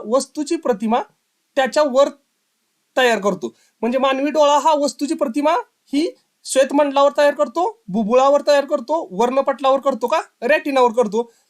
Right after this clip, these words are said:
तर मानवी डोळा ही वस्तूची प्रतिमा ही रेटिनावर का तयार करतो? पर्याय क्रमांक चार हे बरोबर उत्तर आहे.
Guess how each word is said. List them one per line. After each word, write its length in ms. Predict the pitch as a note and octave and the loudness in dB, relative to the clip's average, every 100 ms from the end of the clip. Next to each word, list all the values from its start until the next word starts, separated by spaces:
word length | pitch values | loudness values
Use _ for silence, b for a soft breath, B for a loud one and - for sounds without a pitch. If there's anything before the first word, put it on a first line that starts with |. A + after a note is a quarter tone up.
| - | 0
तर 120 | C#4 C#5 _ _ | 2 2 _ _
मानवी 300 | A3 A#3 B3+ | -2 0 0
डोळा 320 | D4+ D4 A#3+ A#3 | 2 4 4 2
ही 140 | C4 | -2
वस्तूची 460 | C4+ B3 - A#3 A#3 | -2 -2 -4 -8 -6
प्रतिमा 340 | A3+ G#3+ G3+ | -6 -4 0
ही 140 | C#4 C5 b b - | 0 -2 b b -2
रेटिनावर 500 | C4+ A#3+ C4 A#3 F#3+ | -2 0 0 0 0
का 100 | F#3+ | -2
तयार 180 | E3+ D3+ | 0 -2
करतो? 260 | D3 D3+ B2 | -4 -12 -10
पर्याय 360 | - A#3+ A#3+ | -4 -2 0
क्रमांक 380 | B3+ B3+ A#3 G#3+ F#4+ - | 0 -2 -2 -2 -4 -4
चार 200 | A#3 G#3 | -4 -2
हे 120 | G3+ | -2
बरोबर 380 | C#4 C4 A#3 G#3 | -2 0 0 0
उत्तर 280 | G3+ - C3 | -4 -4 -6
आहे. 180 | A#2 | -6